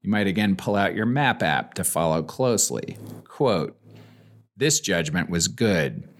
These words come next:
for the fall migration of North American birds to the West Indies via Bermuda was in full flight, and Columbus's decision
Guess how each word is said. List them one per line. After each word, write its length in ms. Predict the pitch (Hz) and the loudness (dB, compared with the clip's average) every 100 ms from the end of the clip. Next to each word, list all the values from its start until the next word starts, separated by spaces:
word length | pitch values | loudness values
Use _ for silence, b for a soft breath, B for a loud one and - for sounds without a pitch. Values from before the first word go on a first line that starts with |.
| B B B B | B B B B
for 100 | - | -4
the 100 | - | -2
fall 280 | - 110 113 | 0 2 2
migration 640 | 104 92 95 110 - 101 | 0 0 0 2 2 0
of 100 | 85 | 0
North 260 | 87 95 104 | 0 0 2
American 520 | 95 98 92 92 78 | 2 2 0 0 -2
birds 580 | 76 87 92 101 107 - | -2 0 2 2 0 0
to 140 | 107 | 0
the 100 | 85 | 2
West 300 | 85 87 - | 2 2 0
Indies 500 | 78 95 104 110 104 | 0 2 2 0 0
via 220 | 85 85 | 0 0
Bermuda 720 | 76 82 82 95 104 123 135 b b b b b _ | 2 0 2 2 2 0 -2 b b b b b _
was 160 | 92 76 | 0 2
in 120 | 76 | 2
full 300 | - 92 95 | 2 0 0
flight, 500 | - 87 85 62 - _ b b b b _ - | 0 0 0 -2 -8 _ b b b b _ -2
and 160 | 73 | 0
Columbus's 500 | 85 87 85 - 80 | 2 2 4 2 0
decision 840 | - 80 - 151 135 90 73 62 | -2 -4 0 0 0 -2 -6 -8